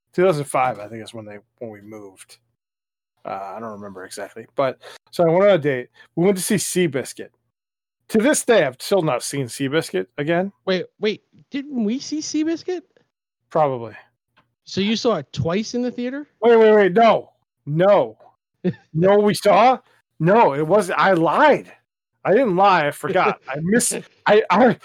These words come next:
Speaker 1: I'm having,
Speaker 2: Misremembered.
Speaker 1: I misremembered. Um, we saw the Hulk.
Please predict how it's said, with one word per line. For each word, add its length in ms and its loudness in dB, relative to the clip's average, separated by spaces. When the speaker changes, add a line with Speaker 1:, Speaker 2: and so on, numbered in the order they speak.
Speaker 1:
I'm 120 4
having, 280 6
Speaker 2:
Misremembered. 380 -2
Speaker 1:
I 80 2
misremembered. 1040 2
Um, 460 4
we 120 -2
saw 240 2
the 140 0
Hulk. 640 0